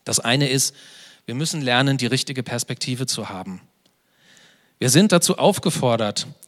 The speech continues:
unser ganzes Leben nach dem auszurichten, wo Christus ist, auf dem Ehrenplatz neben Gott. Und so schreibt's Paulus: „Seid auf das Himmlische bedacht und nicht auf das Irdische.“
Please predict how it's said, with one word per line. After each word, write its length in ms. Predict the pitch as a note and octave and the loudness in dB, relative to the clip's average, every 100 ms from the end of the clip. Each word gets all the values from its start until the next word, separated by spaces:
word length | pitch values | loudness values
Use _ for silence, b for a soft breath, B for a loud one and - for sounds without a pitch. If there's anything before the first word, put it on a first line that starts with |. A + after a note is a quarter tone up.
| - | -12
unser 220 | C3+ C3 | -4 -2
ganzes 400 | B2 E3+ F3+ D3+ | 2 2 2 0
Leben 260 | C#3 C#3+ C3+ | 2 2 0
nach 140 | A#2+ | -2
dem 260 | - C#3+ F3 | 0 2 2
auszurichten, 1000 | D#3+ E3 - E3 D3+ D#3+ - - D3+ D#3 b b b | 2 2 0 0 0 0 -2 -6 -8 -8 b b b
wo 100 | - | -10
Christus 480 | B2 D3+ D3+ C3+ A2+ | -4 -2 -2 -4 -8
ist, 280 | G2+ G2+ - | -8 -10 -10
auf 120 | A2+ | -10
dem 140 | - B2 | -10 -6
Ehrenplatz 760 | C3 C#3 C3+ - A#2+ - - b b | -2 -2 -4 -2 -4 -2 -6 b b
neben 260 | A2+ A#2 A#2 | -4 -2 -2
Gott. 320 | G#2+ G#2 - _ b b b b b b b | -4 -6 -10 _ b b b b b b b
Und 120 | - A2 | -10 -4
so 80 | |
schreibt's 320 | A#2 A#2+ A#2 - | -2 -2 -4 -4
Paulus: 420 | A#2 C3 C#3 - | 0 2 4 4
„Seid 220 | B2+ D#3 | 2 2
auf 120 | D3 | 0
das 160 | C3+ - | -2 0
Himmlische 440 | C3+ D#3+ D#3 D3 | 0 2 2 0
bedacht 420 | C3+ C3 C#3+ C#3 | -2 -2 -2 -4
und 140 | C#3+ C3 | -6 -2
nicht 280 | E3+ - B2 | -2 -2 -4
auf 180 | C#3 | -4
das 200 | - C#3+ | -4 -6
Irdische.“ 540 | - C3+ C3 A2 F#2 | -4 -4 -2 -4 -6